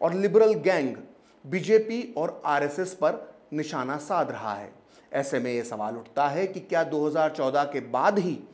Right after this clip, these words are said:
गोडसे का महिमा मंडन शुरू हुआ है या फिर गोडसे उन्नीस सौ अड़तालीस में ही गांधी की हत्या करने के तत्काल बाद ही कुछ लोगों की नज़र में हीरो बन गया था। गोडसे ने जो किया था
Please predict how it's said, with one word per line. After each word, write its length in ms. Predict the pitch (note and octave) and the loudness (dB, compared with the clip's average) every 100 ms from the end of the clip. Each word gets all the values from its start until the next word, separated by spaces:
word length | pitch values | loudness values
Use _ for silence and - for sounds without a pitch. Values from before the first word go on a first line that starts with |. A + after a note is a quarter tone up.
| - - - | -20 -20 -2
गोडसे 400 | D#3 G#3+ G#3+ G#3 | 4 4 4 0
का 180 | - F#3 | 0 -2
महिमा 360 | D3+ D#3 F3 F3+ | -2 -4 -4 -4
मंडन 340 | F3+ F3 F3+ | -4 -4 -6
शुरू 240 | F3+ D#3 | -4 -4
हुआ 340 | C3 B2+ C#3 D#3+ | -2 0 4 4
है 280 | F#3+ C4 - - - | 2 -4 -8 -18 2
या 120 | G#3+ | 4
फिर 160 | A3 G#3+ | 4 2
गोडसे 640 | D#3+ G#3+ A3 - A2 - - - | 6 4 4 -2 -2 -4 -18 -2
उन्नीस 380 | G3 B3 C#4 - | 2 6 4 4
सौ 60 | C4 | 4
अड़तालीस 640 | A#3+ A#3 A3+ A#3 D4 - | 4 4 4 6 4 2
में 100 | C4+ | 2
ही 200 | F3 A2+ - - - - | 4 0 -6 -20 -18 0
गांधी 380 | F#3 G#3+ B3 B3 | 2 4 2 -2
की 160 | B3 | -2
हत्या 380 | F3 - - G#3 | -4 -4 0 0
करने 360 | G3+ E3+ F3+ F3+ | 0 -4 -4 -4
के 120 | F#3 | -6
तत्काल 500 | F#3 - - E3 D3+ | -6 -10 2 4 4
बाद 360 | B2 D3 F#3+ | 4 6 6
ही 260 | D#3+ F#3+ A3 - - - | 4 -4 -6 -14 -20 -8
कुछ 200 | G#3+ F3+ | -8 -2
लोगों 280 | E3+ F3 A#3 | 0 2 0
की 140 | G3+ | 0
नज़र 360 | D#3 C#3 E3 D3+ | -2 0 0 -2
में 220 | D#3 D#3+ | -4 -4
हीरो 220 | A#3 A#3+ | -2 0
बन 200 | B2+ A#2+ | 0 -4
गया 200 | A#2+ G2+ | -8 -8
था। 260 | - - - _ _ - - | -10 -16 -20 _ _ -20 -4
गोडसे 340 | D3+ D3+ D3+ C#3 | 0 0 0 0
ने 140 | B2+ | 0
जो 120 | A#2 | -4
किया 380 | - - C#3 F3+ | -8 -2 4 4
था 480 | F#3 F3+ F#3+ F#3 | 4 0 0 -4